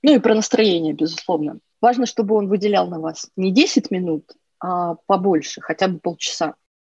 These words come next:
А на первой встрече еще больше, может быть, час. Также важно, чтобы врач обращал внимание на побочные эффекты. И если они долго не проходят и причиняют неудобства, то менял бы терапию.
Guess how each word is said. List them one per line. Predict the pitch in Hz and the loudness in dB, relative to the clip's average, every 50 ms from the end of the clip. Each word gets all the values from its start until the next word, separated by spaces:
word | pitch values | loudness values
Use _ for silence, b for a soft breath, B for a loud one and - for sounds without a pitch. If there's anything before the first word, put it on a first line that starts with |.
| _ _ _ _ _ | _ _ _ _ _
А | - 180 | -2 0
на | 180 185 | 0 0
первой | - 240 240 247 202 190 | 2 2 4 4 2 2
встрече | - - - 202 208 - - - - | 0 -2 -2 -2 -2 -2 -4 -8 -10
еще | - 160 175 - - 226 | -12 -6 -4 -2 2 2
больше, | 220 190 180 185 175 175 - - - 147 151 156 _ - | 2 2 2 0 0 -2 -4 -8 -8 -10 -12 -14 _ -8
может | 160 160 165 170 165 | -6 -6 -6 -6 -6
быть, | 160 165 160 | -6 -6 -6
час. | - - 156 147 147 - - _ _ _ _ _ _ _ _ _ _ _ _ _ _ _ _ _ _ _ _ _ - | -6 -6 -6 -8 -8 -10 -20 _ _ _ _ _ _ _ _ _ _ _ _ _ _ _ _ _ _ _ _ _ 0
Также | - 233 233 240 226 233 277 277 | 2 4 4 4 6 6 6 6
важно, | 240 262 269 285 277 247 262 240 | 8 8 6 6 6 4 2 0
чтобы | 208 - - 208 190 202 202 | 0 0 -2 -2 0 0 0
врач | 185 220 240 269 - | 4 4 4 4 4
обращал | 240 190 196 185 - - 220 | 0 0 0 0 0 2 2
внимание | 208 196 190 190 202 208 208 196 | 2 2 0 0 0 0 0 0
на | 190 185 | -2 -2
побочные | 175 180 175 196 196 - - - 196 190 | -4 -4 -2 -2 -2 -2 -2 -2 -2 -4
эффекты. | 185 - - 185 165 160 - - - 160 - 151 151 156 _ _ _ _ _ - | -4 -4 -4 -4 -4 -4 -6 -10 -12 -12 -12 -12 -16 -20 _ _ _ _ _ -4
И | 190 | -2
если | 185 190 170 165 220 208 202 - - | -2 -2 0 4 4 4 4 4 4
они | 190 180 170 180 | 4 4 4 2
долго | 180 185 208 202 190 185 175 | 2 4 4 4 4 2 0
не | 175 160 | -2 -2
проходят | - - 185 - - 269 320 285 277 202 - | -2 -2 -2 0 4 4 6 6 6 4 2
и | 160 | -4
причиняют | - - 170 - - - 202 190 185 185 - - | -12 -10 -8 -6 -6 -4 0 0 0 -2 -2 -6
неудобства, | 185 175 180 190 233 - - - - - 196 185 | -8 -4 2 2 2 2 2 -2 -12 -8 -8 -6
то | - - 185 196 196 | -4 0 0 2 2
менял | 196 196 180 190 190 180 | 2 0 2 2 2 2
бы | 175 180 | 0 -4
терапию. | - - - - 170 - - 302 302 - | -6 -4 -4 -4 -4 -6 -6 -6 -6 -6